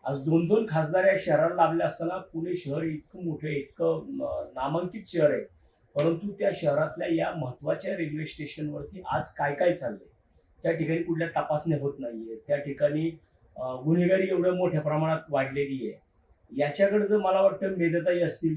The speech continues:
किंवा आमचे खासदार मुरली अण्णा मोहोळ असतील, यांनी आतापर्यंत इथल्या सुधारणांच्या बाबतीमध्ये किती मिटिंगा घेतल्या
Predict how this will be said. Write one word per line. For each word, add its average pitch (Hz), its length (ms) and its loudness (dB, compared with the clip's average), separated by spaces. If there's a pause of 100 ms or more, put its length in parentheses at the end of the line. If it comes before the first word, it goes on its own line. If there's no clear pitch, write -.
किंवा 156 600 2 (300)
आमचे 143 320 -12
खासदार 135 640 0 (120)
मुरली 139 200 -4
अण्णा 151 200 2
मोहोळ 139 240 2
असतील, 110 340 -2 (640)
यांनी 160 240 6
आतापर्यंत 214 580 4
इथल्या 208 320 -4
सुधारणांच्या 180 580 0
बाबतीमध्ये 185 440 -2
किती 180 280 -8
मिटिंगा 151 300 -4
घेतल्या 131 320 -10